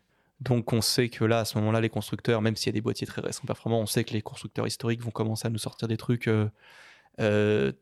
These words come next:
très, euh, très performants pour, euh, les Jeux Olympiques. Alors, pas forcément Nikon qui a sorti le Z neuf, euh, qui est un peu, qui marche un peu sur tous les tableaux, mais, euh, chez Canon, on attend beaucoup du R un, qui, euh, normalement, c'est un secret de polichinelle, il devrait arriver, euh, prochainement, euh, a priori.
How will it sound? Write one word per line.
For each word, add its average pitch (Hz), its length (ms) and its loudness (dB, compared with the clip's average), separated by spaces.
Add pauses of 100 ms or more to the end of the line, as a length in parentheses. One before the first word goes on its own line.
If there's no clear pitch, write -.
(100)
très, 123 320 2
euh, 107 180 4
très - 300 -2
performants 120 720 0
pour, 139 560 0
euh, 113 180 0
les 113 140 -2
Jeux 110 160 -4
Olympiques. 123 500 -2 (140)
Alors, 104 200 -2 (100)
pas 151 100 4
forcément 135 360 2
Nikon 135 360 2
qui 123 80 -10
a - 20 -8
sorti 113 220 -8
le 113 40 -2
Z 113 140 2
neuf, 123 340 0 (600)
euh, 107 320 2
qui - 180 -6
est 107 40 2
un 107 60 -2
peu, 117 220 2
qui 127 380 -8
marche 117 260 -2
un 117 60 -4
peu 120 120 -8
sur - 140 -8
tous - 80 -10
les 120 80 2
tableaux, 135 340 4 (300)
mais, 127 240 6
euh, 113 140 6
chez 113 160 2
Canon, 123 260 2
on 110 60 2
attend 110 180 -2
beaucoup 113 340 -6
du 135 200 -4
R - 400 -4
un, 131 260 2
qui, - 320 -16
euh, - 140 -10
normalement, 107 260 -2
c'est 98 140 -4
un - 60 -6
secret - 180 -8
de - 60 -10
polichinelle, 120 420 -2
il 113 40 2
devrait 110 160 -2
arriver, 113 480 0
euh, 120 100 -10
prochainement, 120 840 0
euh, - 120 -8
a - 20 -12
priori. 123 500 2